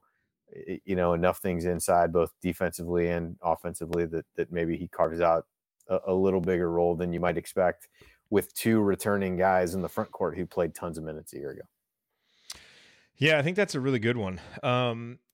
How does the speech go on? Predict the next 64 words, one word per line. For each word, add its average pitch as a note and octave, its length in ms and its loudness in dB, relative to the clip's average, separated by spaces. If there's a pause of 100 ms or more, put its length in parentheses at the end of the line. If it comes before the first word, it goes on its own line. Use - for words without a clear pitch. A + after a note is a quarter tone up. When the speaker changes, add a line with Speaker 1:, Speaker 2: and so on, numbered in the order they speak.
(120)
Speaker 2:
you D#3+ 240 -8
know, C3+ 320 0
I'm F3 380 0
obviously D3 400 0
high C#3 260 0
on C3 160 -4
Tamar, A#2 560 -6
but A2+ 100 -2
I A2 60 0
think A2+ 160 -4
a A2+ 60 -4
lot G#2+ 160 0
of G#2+ 80 -6
people A2+ 240 -6
are G#2+ 80 -8
high G#2+ 180 -4
on G#2 160 -8
Tamar. F#2+ 460 -10 (480)
Very C3 280 4
high C3+ 280 2
on B2 120 -4
Jalen B2 340 2
Hood-Schifino, A#2 760 -8 (180)
but G2+ 100 -8
a G2+ 40 -2
lot B2 220 4
of A#2+ 60 -4
people G#2 240 -8
are G2 100 -10
high G2 280 -6
on F#2 140 -14
Jalen F#2+ 320 -8
Hood-Schifino. F#2 640 -16 (120)
Um, F#2+ 220 -12
and F2+ 80 -14
that C#3+ 140 -2
hype D#3+ 100 4
Speaker 1:
That, C#3 100 -2
Speaker 2:
train E3+ 140 2
Speaker 1:
that's G3 100 2
Speaker 2:
is A3+ 40 6
Speaker 1:
what's F#3 120 4
Speaker 2:
not F3+ 60 4
Speaker 1:
hard. D#3+ 140 4
I C#3 80 6
Speaker 2:
slowing A#2+ 140 0
Speaker 1:
felt F3+ 160 6
Speaker 2:
down. - 40 0
Speaker 1:
like, C#3+ 240 2 (400)
yeah, C#3+ 160 6
I C3+ 80 6
know. D3 240 2
That's, - 180 0
Speaker 2:
<laughs> F3 60 -4
Speaker 1:
that's - 160 0
what C#3+ 180 -2
made C#3 140 0
it B2 100 -2
hard, B2+ 320 0
'cause A2+ 140 -8
I A2+ 120 0
was A2 160 -2
like, F#2+ 200 -4
"Man, A2+ 320 -10